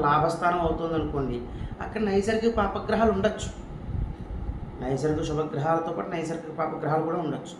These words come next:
తప్పేం లేదు. కానీ దుస్థానం అవుతున్నప్పుడు మాత్రము, ఎందుకంటే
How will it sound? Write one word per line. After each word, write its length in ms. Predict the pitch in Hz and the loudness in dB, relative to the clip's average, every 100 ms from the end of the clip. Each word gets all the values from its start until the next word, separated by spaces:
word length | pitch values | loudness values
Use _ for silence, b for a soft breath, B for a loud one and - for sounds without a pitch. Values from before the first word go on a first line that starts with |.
| - | -6
తప్పేం 320 | 139 - 143 117 | -4 -2 -2 -2
లేదు. 160 | - - - - B B - | -8 -12 -16 -16 B B -4
కానీ 140 | 196 - 175 | -4 -2 -6
దుస్థానం 400 | - 262 262 240 | -2 4 6 6
అవుతున్నప్పుడు 500 | 202 196 185 - 151 135 | 4 2 -2 -2 -2 -4
మాత్రము, 400 | 127 - 113 117 - - - - - - - - - - - - - | -4 -8 -8 -8 -8 -10 -12 -12 -12 -12 -14 -16 -16 -16 -16 -14 -10
ఎందుకంటే 300 | 135 135 143 | -6 -4 -2